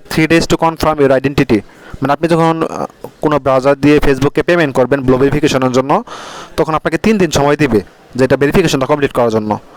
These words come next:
তো পেমেন্ট করার পরে আমাদের মেইন কাজটা হচ্ছে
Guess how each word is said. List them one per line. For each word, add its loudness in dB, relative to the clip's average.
তো -2
পেমেন্ট 0
করার 2
পরে 0
আমাদের 0
মেইন -2
কাজটা -2
হচ্ছে 0